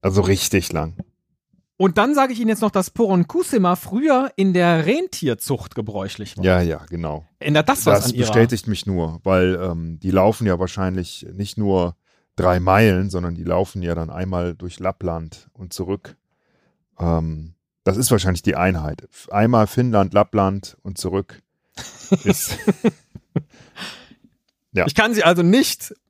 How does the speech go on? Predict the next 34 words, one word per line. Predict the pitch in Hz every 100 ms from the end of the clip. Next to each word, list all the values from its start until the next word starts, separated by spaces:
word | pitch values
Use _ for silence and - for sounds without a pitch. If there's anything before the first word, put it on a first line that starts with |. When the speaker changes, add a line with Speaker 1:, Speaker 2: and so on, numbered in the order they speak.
| -
Speaker 2:
davon | 160 185
überzeugen, | 165 151 160 160 160
noch | 139
einmal | 139 135
zu | 131
wechseln, | 127 - 107
das | 107 -
Vorzeichen. | 131 - 107 98 - 123
Speaker 1:
Ja, | 101 113
das | 117 98
ist | 139
jetzt | 147 -
die | 120
Frage, | - 123 143 101
ne? | 104 120
Letztes, | 117 - 127 -
beim | 110 113
letzten | 123 - -
Mal | 147 135
hast | 139 -
du | 131 127 123 123 _ _ _ _ _ _
mich | 117 120 -
auf | 107
die | 107
falsche | - 117 117 -
Fährte | - 87 82 87
locken | 85 - 98
wollen. | 87 90
Du | 92
hast | 117 -
mir | 110
bisher | 101 - 117
noch | 107 98
nie | 104 139 214